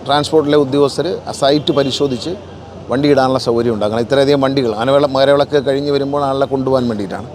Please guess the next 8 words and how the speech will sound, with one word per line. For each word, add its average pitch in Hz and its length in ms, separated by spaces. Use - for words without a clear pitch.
കുറേ 175 140
വണ്ടികൾ, 185 500
ഒരു 160 160
പത്തൊമ്പത് 180 380
വണ്ടി 165 220
പത്തനംതിട്ടയിൽ 160 640
നമ്മൾ 135 220
സൂക്ഷിക്കും. 95 580